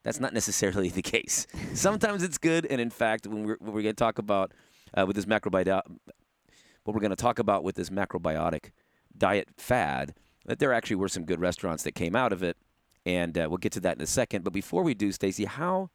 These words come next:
Speaker 1: how has the, the new diet for us, how's that going for you? Are you enjoying it?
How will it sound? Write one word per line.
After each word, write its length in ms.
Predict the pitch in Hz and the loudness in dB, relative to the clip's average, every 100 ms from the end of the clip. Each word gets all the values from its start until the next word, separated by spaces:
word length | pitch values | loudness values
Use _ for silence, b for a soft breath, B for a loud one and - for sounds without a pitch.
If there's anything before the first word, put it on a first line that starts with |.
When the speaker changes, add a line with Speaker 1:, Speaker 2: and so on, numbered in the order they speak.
| _ _ _ _ _ - | _ _ _ _ _ -10
Speaker 1:
how 280 | 127 160 160 | -4 0 0
has 420 | 151 139 120 - 101 | 2 2 0 -6 -2
the, 220 | 104 90 87 | 0 0 -2
the 100 | - | -2
new 240 | 98 104 120 | 0 2 0
diet 520 | 95 104 107 98 - _ _ _ _ _ _ | 2 2 4 2 -2 _ _ _ _ _ _
for 220 | - 101 | -10 -2
us, 220 | - 92 - | 2 2 0
how's 160 | 123 | -2
that 120 | 123 117 | -2 -4
going 240 | 123 135 | -6 -8
for 180 | - - | -10 -12
you? 120 | - - | -12 -12
Are 180 | - | -10
you 180 | 92 90 | -6 -4
enjoying 420 | 85 73 101 120 | -6 -4 -4 -2
it? 160 | 131 - | -4 -6